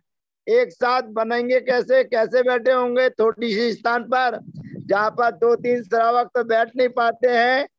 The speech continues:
वहां पर इतने सारे कैसे बैठते होंगे? तो कहते हैं, भैया,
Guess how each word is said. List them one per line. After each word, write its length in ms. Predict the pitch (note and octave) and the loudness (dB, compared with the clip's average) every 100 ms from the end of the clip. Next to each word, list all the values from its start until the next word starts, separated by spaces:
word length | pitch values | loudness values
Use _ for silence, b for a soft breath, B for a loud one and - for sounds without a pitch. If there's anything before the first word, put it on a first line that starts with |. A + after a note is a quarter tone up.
| _ _ G3+ | _ _ -6
वहां 240 | F#3+ G#3+ | -2 0
पर 220 | G#3+ A#3+ | 0 0
इतने 320 | A#3+ A3+ A#3+ B3 | 0 0 0 0
सारे 340 | A#3 A#3 B3+ | 2 2 2
कैसे 400 | - A3+ A3 C4 | 2 -2 2 2
बैठते 360 | C4 B3+ B3+ C4 | 4 0 2 0
होंगे? 480 | C4 B3+ C4+ A#3+ - _ _ _ _ _ _ _ _ _ _ _ _ _ | 2 2 4 2 -2 _ _ _ _ _ _ _ _ _ _ _ _ _
तो 80 | F#3+ | -6
कहते 340 | F#3+ G3 F#3 G#3+ | 0 0 2 0
हैं, 80 | |
भैया, 680 | G3 G3 G3+ A3+ B3 C4 B3+ | 2 0 2 2 2 0 -2